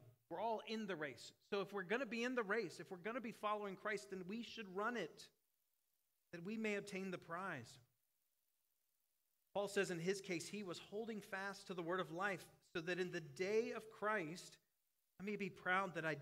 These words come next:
did not run in vain. Don't run the race in vain. Interesting, I wanna also, now that I've had this strong focus on the word race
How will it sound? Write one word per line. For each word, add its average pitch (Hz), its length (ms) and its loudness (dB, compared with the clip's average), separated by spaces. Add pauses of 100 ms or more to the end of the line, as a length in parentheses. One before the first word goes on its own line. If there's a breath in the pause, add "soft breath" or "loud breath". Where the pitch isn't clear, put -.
(120)
did 220 300 2
not 165 360 0 (180)
run 156 480 0
in 151 160 -6 (100)
vain. 170 400 -4 (1700)
Don't 220 220 -2
run 214 260 -2
the 196 100 2
race 175 460 -2 (480)
in 170 340 -2 (400)
vain. 139 280 -2 (1600)
Interesting, 220 680 0 (380 loud breath)
I 160 40 -6
wanna 175 280 0
also, 180 380 0 (640)
now 175 140 2
that 180 140 2
I've 165 140 2
had 170 180 2 (160)
this 160 160 -4
strong 190 480 2
focus 202 600 2
on 170 180 2
the 156 220 2 (420)
word 170 500 4 (200)
race 180 540 2